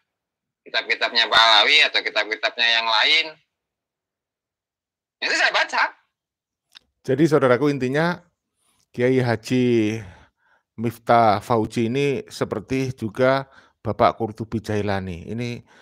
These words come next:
Speaker 2: setali tiga uang. Dia mendukung F P I, dia membela Habib, ya, juga sama dengan Idrus Ramli, sama dengan si Wafi, ya. Kita lanjut, ya.
Speaker 1: Bisa dipertanggungjawabkan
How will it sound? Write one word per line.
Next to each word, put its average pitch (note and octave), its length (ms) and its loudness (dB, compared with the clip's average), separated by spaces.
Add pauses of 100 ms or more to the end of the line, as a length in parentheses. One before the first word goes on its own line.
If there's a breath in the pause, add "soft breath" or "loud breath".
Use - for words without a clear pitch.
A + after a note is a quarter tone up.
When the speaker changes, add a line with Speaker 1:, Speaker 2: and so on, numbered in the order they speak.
(140 soft breath)
Speaker 2:
setali G#2+ 480 -4
tiga G#2+ 240 -4
uang. F2+ 400 -4
Dia F#2 160 -6
mendukung G2 480 -6
F - 240 -8
P D#2+ 160 -4
I, G#2+ 320 -2
dia E2+ 480 -2
membela E2+ 480 -6
Habib, G#2+ 400 -4 (460 soft breath)
ya, G2+ 420 -2
juga G#2+ 300 -4
sama G#2 320 -2
dengan G2 320 -4
Idrus F#2 320 -6
Ramli, F#2+ 560 -4
sama G2+ 480 -6
dengan G2 320 -8
si F#2 340 -8
Wafi, F#2 540 -4
ya. F2+ 320 -2 (500)
Kita E2+ 220 -4
lanjut, F#2 240 -2
ya. A#2 320 -2
Speaker 1:
Bisa D#3+ 320 -8
dipertanggungjawabkan A2+ 1500 0